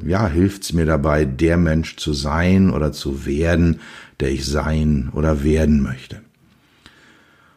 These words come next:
Und, äh, ein Beispiel dafür ist, im, äh, frühen zwanzigsten Jahrhundert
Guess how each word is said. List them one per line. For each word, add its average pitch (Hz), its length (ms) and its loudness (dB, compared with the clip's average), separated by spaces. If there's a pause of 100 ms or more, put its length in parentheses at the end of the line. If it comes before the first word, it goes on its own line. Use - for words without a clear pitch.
(100)
Und, 85 380 -2
äh, 87 60 2
ein 80 720 -2
Beispiel 117 680 4
dafür 90 540 2
ist, - 260 -6
im, 78 240 0
äh, 71 140 -4
frühen 113 320 4
zwanzigsten 90 640 -2
Jahrhundert 80 680 0